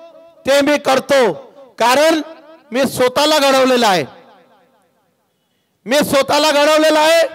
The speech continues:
मला स्वतःला माहित आहे काय करावं लागतं रे का नाही. त्यासोबतच मी एक बिझनेसमॅन आहे, मला रोजगाराला रोजगार कसा द्यायचा हा मला माहित आहे, शेतकऱ्यांना भाव कसा द्यायचा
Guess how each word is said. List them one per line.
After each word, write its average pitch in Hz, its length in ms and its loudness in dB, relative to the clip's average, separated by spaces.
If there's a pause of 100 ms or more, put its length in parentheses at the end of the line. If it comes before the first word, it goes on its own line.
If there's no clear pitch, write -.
(540)
मला 269 240 -2
स्वतःला 269 500 -2
माहित 294 280 0
आहे 294 200 2 (560)
काय 277 220 0
करावं 269 280 0
लागतं 247 300 -4
रे 247 100 -2
का 220 220 -4
नाही. 190 180 -4 (420)
त्यासोबतच 247 760 0
मी 254 140 0
एक 254 140 -2
बिझनेसमॅन 214 580 -4
आहे, 156 180 -6 (1400)
मला 254 260 0
रोजगाराला 294 680 2
रोजगार 277 440 0
कसा 277 260 -2
द्यायचा 285 540 0 (560)
हा 240 140 0
मला 277 260 2
माहित 240 260 -2
आहे, 165 180 -4 (920)
शेतकऱ्यांना 294 640 0
भाव 254 280 0
कसा 285 260 -2
द्यायचा 277 480 0